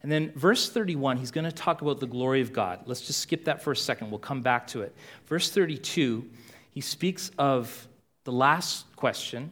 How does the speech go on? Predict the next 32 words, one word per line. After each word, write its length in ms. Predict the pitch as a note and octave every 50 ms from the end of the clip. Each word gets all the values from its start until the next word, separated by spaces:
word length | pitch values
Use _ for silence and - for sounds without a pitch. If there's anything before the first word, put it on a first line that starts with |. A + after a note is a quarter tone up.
| - -
which 200 | C3+ B2 - -
is, 360 | C#3+ C3 B2 A#2 - - - - - - _ _ _ _ _ _ _ _ _ _ _ _ _ _ _ _ _ _ _ _
will 220 | - B2 D3 E3 F#3
this 280 | F#3 G3+ F#3+ - - -
tempt 480 | - - - F3 F3 F3+ - - - - - - -
somebody 420 | - - - D3+ C#3+ C#3 C3 C3 C3+
else 200 | C3 B2+ - -
to 160 | - - -
sin? 480 | - - - D3 C#3 B2 G2 F2+ E2+ - - - _ _ _ _ _ _ _ _ _ _ _ _ _ _ _ -
Um, 320 | C3+ C3 C3 B2+ B2+ - - - - -
so 400 | - - - D#3 D#3 D3+ D3 - - - - - - _ _ _ _ _ _
you, 200 | - E3 E3+ - - - -
you 100 | E3+ D3+
think, 300 | - - - D#3 C#3 C3
"Should 200 | - - - C#3
I 100 | B2+ A#2+
drink 380 | A2 A2+ - C3+ C3+ C#3 C#3 -
this?" 440 | D#3 E3+ F#3 F#3 - - - - - _ _ _ _ _ _ _ -
Well, 60 | E3+
I'll 40 | D#3+
tell 220 | - - - F#3+
you 140 | G#3 G3 F3
what. 400 | D3+ C#3+ C3+ G#2+ - - - - - - _ _ _ _ _ _ _ _ _ _ _ _ _ _ - - _ _ _ _ _ _
If 240 | C3+ C3 - - -
you're 160 | F3 G#3+ A#3+
out 100 | A3+ A3+
for 140 | - - D#3+
dinner 360 | B2+ B2+ D3 D3+ D3+ C#3 C3
with 220 | A#2+ A#2+ A#2 A#2
a 60 | A#2
recovering 720 | A2 G#2+ G#2+ - - - C3 C3 B2 C3 B2+ B2 A#2+ A#2 A#2 -
alcoholic, 720 | A2 A#2+ A#2+ - A#2 A2 - A2 G#2 A2 A#2+ - - -